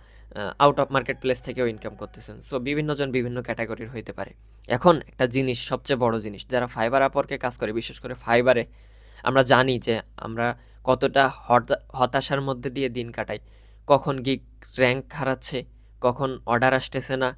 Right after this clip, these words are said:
কখন আবার গিগ ডাউন, মানে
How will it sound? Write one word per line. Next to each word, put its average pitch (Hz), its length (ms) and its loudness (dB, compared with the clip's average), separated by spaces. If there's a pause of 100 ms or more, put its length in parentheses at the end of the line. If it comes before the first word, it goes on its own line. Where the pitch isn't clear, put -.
(340)
কখন 127 320 -2
আবার 123 340 4
গিগ 120 240 -6
ডাউন, 127 340 2 (360)
মানে 113 340 -6